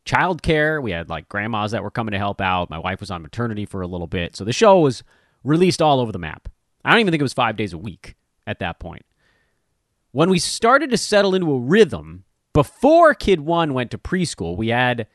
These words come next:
uh, morning childcare help. I think it was nine or nine thirty. So the show came out in the morning Pacific time, sort of by lunchtime, around lunchtime on the East Coast, things of that nature. And then over the years,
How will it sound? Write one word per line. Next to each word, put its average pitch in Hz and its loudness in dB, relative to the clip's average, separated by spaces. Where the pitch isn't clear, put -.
uh, 95 -2
morning 156 2
childcare 127 -2
help. 80 -12
I - -20
think 107 -10
it - -6
was 90 -8
nine 95 -4
or 90 -6
nine 85 -8
thirty. 202 -2
So 104 -8
the 101 -6
show 113 -2
came 107 -4
out 87 -4
in 113 -6
the 98 -6
morning 131 0
Pacific 151 -6
time, 139 -2
sort 135 -4
of 107 -6
by 107 0
lunchtime, 101 -4
around 143 2
lunchtime 104 -4
on 87 -8
the 85 -12
East 87 -14
Coast, 90 -8
things 90 -10
of 78 -18
that 82 -8
nature. 95 -6
And 135 -6
then 165 2
over 180 4
the 156 0
years, 214 0